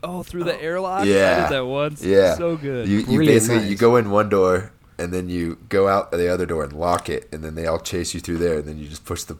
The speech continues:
Speaker 2: push the button and wave bye, and they all get <laughs> launched out into space.
Speaker 1: Yeah, and I will say that whole, the whole, like, lock mechanism as far as being able to lock a door down so
Speaker 2: Right.
Speaker 1: they can't come through it,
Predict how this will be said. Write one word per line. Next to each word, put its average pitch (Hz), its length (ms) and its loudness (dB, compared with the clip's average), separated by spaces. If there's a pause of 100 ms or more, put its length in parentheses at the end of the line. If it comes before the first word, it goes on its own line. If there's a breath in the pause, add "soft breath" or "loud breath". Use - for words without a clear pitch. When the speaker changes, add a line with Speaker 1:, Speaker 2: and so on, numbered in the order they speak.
(300)
Speaker 2:
push - 180 -6
the 104 100 -4
button 95 320 2
and 78 140 -14 (300)
wave 101 240 -10
bye, 123 260 -2
and 87 140 -10
they 85 80 -10
all 87 160 -8
get 90 160 -10 (160)
<laughs> - 260 -4
launched 95 400 -6
out 110 160 0
into 117 120 -10
space. 82 480 -8 (320)
Speaker 1:
Yeah, 113 300 -8
and 107 100 -10
I 123 40 -2
will 165 180 0
say 135 220 -4
that 123 260 -4
whole, 143 580 2
the 117 80 -8
whole, 160 240 0
like, 127 240 -2
lock 107 440 -8
mechanism 147 760 -6
as 113 160 -10
far 117 300 -2
as 113 220 -8
being 120 220 -4
able 113 220 -2
to 107 320 -10 (540 soft breath)
lock 110 380 -8
a 127 80 -4
door 110 280 -4
down 104 440 -8
so 85 100 -4
Speaker 2:
Right. 80 120 0
Speaker 1:
they 73 120 -2
can't 113 120 -10
come 117 180 -6
through 107 300 -10
it, 123 140 -6